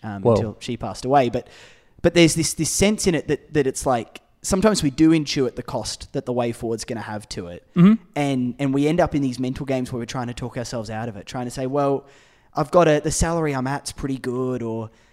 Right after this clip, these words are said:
Speaker 1: you know, "People think quite well of me at the moment, and if I go and do that, they might not." You know, that, that, that, that sense in which we become our own worst critic or our own worst, um, enemy in terms of talking ourselves out of what feels like it's,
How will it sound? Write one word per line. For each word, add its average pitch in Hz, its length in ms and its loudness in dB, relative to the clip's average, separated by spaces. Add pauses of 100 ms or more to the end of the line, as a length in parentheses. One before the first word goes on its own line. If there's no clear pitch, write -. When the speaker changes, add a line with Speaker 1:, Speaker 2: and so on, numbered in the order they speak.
Speaker 1:
you 151 120 4
know, 139 180 4
"People 175 340 -2
think 151 200 -6
quite 139 260 2
well 143 200 2
of 143 100 -2
me 147 160 -2
at 139 60 -6
the 143 60 -4
moment, 139 360 2
and 135 100 -2
if 131 80 -8
I 139 80 -4
go 151 200 4
and 160 80 4
do 139 140 2
that, 135 220 -2
they 139 120 0
might 135 260 0
not." 127 340 -4 (380)
You 170 120 4
know, 170 120 8
that, 175 120 2 (440)
that, 175 160 2
that, - 340 0
that 170 180 0
sense 196 300 0
in 196 60 0
which 175 160 -2
we 156 100 0
become 143 260 -4
our 135 300 2
own 127 320 0 (160)
worst 131 380 -4
critic 147 340 -2
or 127 100 -4
our 123 200 0
own 135 200 0
worst, 120 480 -4 (440)
um, 113 560 -4 (340)
enemy 139 400 -2
in 117 80 -8
terms 127 220 -6
of - 60 -14
talking 131 280 -4
ourselves 120 300 -6
out 131 200 -2
of 135 120 -6
what 123 180 -6
feels 120 300 -6
like 107 160 -12
it's, - 200 -14